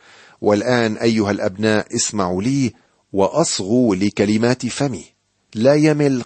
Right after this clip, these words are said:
قلبك إلى طرقها، ولا تشرد في مسالكها، لأنها طرحت كثيرين جرحى،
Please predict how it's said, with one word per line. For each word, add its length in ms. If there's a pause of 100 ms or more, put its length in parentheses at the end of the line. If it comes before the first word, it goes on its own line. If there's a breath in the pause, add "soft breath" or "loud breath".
قلبك 500
إلى 400
طرقها، 800 (440 soft breath)
ولا 360
تشرد 580
في 200
مسالكها، 840 (480)
لأنها 560
طرحت 640
كثيرين 600
جرحى، 520